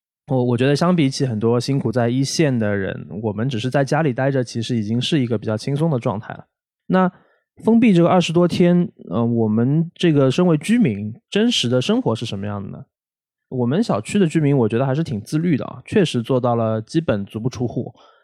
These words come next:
嗯，从楼上往下看，基本白天晚上都是很少很少很少能看见人的啊，基本上大家就还是在家好好的待着，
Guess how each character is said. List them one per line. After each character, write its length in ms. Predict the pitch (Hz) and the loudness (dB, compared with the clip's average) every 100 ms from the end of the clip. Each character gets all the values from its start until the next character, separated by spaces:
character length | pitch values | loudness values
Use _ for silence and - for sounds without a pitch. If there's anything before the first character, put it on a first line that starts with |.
| _ | _
嗯， 160 | 113 110 | -4 -2
从 260 | 123 120 | 0 4
楼 140 | 123 120 | 4 4
上 140 | 147 | 2
往 100 | 117 | 2
下 160 | 110 135 | 0 0
看， 260 | 156 127 | 0 0
基 140 | 117 131 | 0 0
本 220 | 127 113 | 0 0
白 260 | - 101 113 | -2 -4 -2
天 460 | 127 127 123 127 104 | 0 0 0 -2 -2
晚 200 | 117 104 | -2 -2
上 240 | 135 120 | -2 -2
都 200 | 113 139 | 0 0
是 260 | 135 139 120 | 2 0 0
很 220 | - 127 | -2 0
少 120 | 190 | 2
很 140 | 113 110 | 2 0
少 140 | 110 | -2
很 100 | 107 | -2
少 160 | 113 104 | -2 -4
能 160 | 104 | -4
看 180 | 113 123 | -6 -4
见 140 | 113 107 | -2 -4
人 220 | 95 - | -6 -10
的 100 | - _ _ _ | -16 _ _ _
啊， 100 | - | -14
基 120 | - - | -6 -2
本 140 | 135 | 0
上 80 | 117 | 0
大 80 | 120 | 0
家 80 | |
就 140 | 120 123 | 2 0
还 160 | 113 | -2
是 100 | 104 | -6
在 160 | 117 120 | -2 -2
家 160 | 113 113 | 0 -2
好 100 | 98 | -4
好 140 | 107 | -6
的 80 | 110 | -4
待 240 | 120 120 | -2 -4
着， 160 | 120 | -4